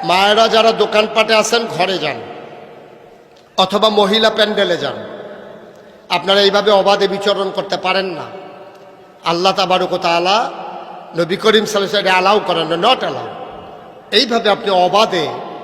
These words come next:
কোত্থেকে কত পুরুষ লোক আসছে, ওই ফাইক ফারাতে লোক আইছে, আমার লগে দেখা হইছে,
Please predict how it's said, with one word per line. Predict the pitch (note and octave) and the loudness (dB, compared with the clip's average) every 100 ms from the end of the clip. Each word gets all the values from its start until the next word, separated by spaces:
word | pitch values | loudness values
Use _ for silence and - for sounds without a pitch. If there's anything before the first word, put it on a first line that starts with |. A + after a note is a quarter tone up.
| - - - - - | -16 -18 -20 -10 -4
কোত্থেকে | D#4+ - C4+ A#3 G#3+ | -4 -4 -2 0 0
কত | A3+ A3+ | 0 -2
পুরুষ | A3 A#3 A#3 - | -2 -4 -4 -4
লোক | G#3 F#3+ | -2 -2
আসছে, | F3+ A#3 | -2 0
ওই | F4+ E4 | 2 0
ফাইক | G3+ A#3+ A#3 | 2 0 0
ফারাতে | B3+ A#3+ A#3 G3+ | -2 -2 -2 -6
লোক | F#3+ G#3 | -4 -6
আইছে, | F#3 E3 | -4 -4
আমার | D#3+ | -4
লগে | D#3+ E3 | -6 -8
দেখা | D#3 C#3 | -8 -8
হইছে, | C3 B2 - | -10 -14 -18